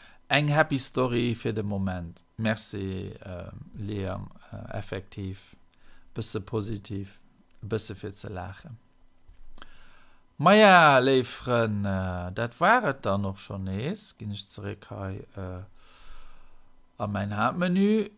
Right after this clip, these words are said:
äh, zurück auf Shanghai.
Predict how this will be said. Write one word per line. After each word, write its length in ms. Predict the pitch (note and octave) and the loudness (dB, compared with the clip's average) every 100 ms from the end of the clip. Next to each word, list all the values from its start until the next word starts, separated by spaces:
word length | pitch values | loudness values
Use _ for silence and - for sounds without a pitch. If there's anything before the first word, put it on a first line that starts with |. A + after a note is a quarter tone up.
| - | -6
äh, 580 | A2+ A#2 A#2 A2+ A2 | -2 0 0 0 -2
zurück 460 | - - A2+ A#2+ - - | -4 -4 -2 -2 -4 -6
auf 180 | A2 - - | -6 -6 -12
Shanghai. 880 | A2+ - F#2 F#2+ F#2 G2 G2+ C#3+ D4+ | -8 -6 -6 -6 -6 -2 0 0 -2